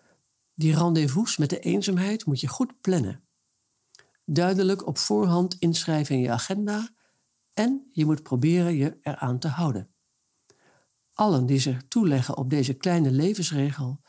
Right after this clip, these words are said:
zullen er geleidelijk aan de buitengewone vruchtbaarheid van ontdekken.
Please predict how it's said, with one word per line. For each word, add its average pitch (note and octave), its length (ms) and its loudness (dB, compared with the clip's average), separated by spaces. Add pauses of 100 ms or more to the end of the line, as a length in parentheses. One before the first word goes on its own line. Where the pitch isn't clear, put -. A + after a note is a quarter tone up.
(440)
zullen F#3 360 0
er C3 120 -2
geleidelijk D#3 600 0
aan B2 360 -4 (300)
de D3+ 120 -2
buitengewone F3+ 680 2
vruchtbaarheid C3 680 -4
van C3+ 200 -4
ontdekken. C3+ 480 -6